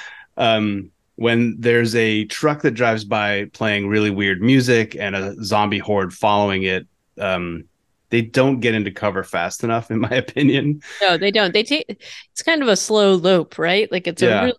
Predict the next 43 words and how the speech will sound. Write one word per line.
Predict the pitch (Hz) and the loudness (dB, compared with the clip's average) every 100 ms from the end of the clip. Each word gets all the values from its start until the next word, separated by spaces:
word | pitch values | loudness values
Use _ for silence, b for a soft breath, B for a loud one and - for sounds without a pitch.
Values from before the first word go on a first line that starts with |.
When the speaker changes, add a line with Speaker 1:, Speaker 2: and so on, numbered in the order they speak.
| - | -10
Speaker 2:
slow | - 185 180 | -10 -2 -2
jog. | 165 175 160 147 147 160 185 | 0 0 2 2 0 -2 2
Speaker 1:
Well, | 156 | 4
I | |
think | 165 160 | 4 4
Speaker 2:
Uh, | |
Speaker 1:
they're | 127 | 0
trying | - 160 131 | 0 0 0
not | 120 | 0
to, | 120 | -2
like, | 110 95 - - - - | -2 -2 -8 -20 -20 -16
appear | 110 95 117 113 | -14 -6 0 2
out | 110 107 | 4 2
of | 104 | 0
the | |
corner | 98 113 104 104 | -2 0 2 0
of | 95 | 0
their, | 101 | 0
of | 98 90 | -2 -2
the | |
Speaker 2:
I | - | 0
Speaker 1:
zombies' | 98 170 165 | 2 2 2
Speaker 2:
know. | 92 | 2
Speaker 1:
eyes, | 95 101 98 | 0 -2 -4
but | 98 82 - | -6 -6 -2
the, | 120 123 | 2 2
Speaker 2:
I | 165 | 2
know, | 127 | 0
Speaker 1:
they | 131 135 | 2 2
Speaker 2:
but | 156 | 2
Speaker 1:
take | 143 147 | 0 0
Speaker 2:
still. | - | -2
Speaker 1:
cover | 147 131 131 117 | 0 2 4 4
in | 113 110 104 b b b b b _ _ _ _ | 2 0 -4 b b b b b _ _ _ _
what | 123 143 | 0 0
is | 131 | 0
probably | - 127 113 107 104 95 _ | 0 2 2 2 -2 -4 _
for | - | -8
some | 101 - 107 101 | -4 -2 -2 -2
people | 101 92 92 90 87 90 104 | -6 -8 -6 -4 -6 -10 -10
the | 98 | -6
worst | 92 101 95 - - _ _ - | -2 -2 -2 -6 -12 _ _ -6
place | 104 95 87 - | -2 -2 -4 -8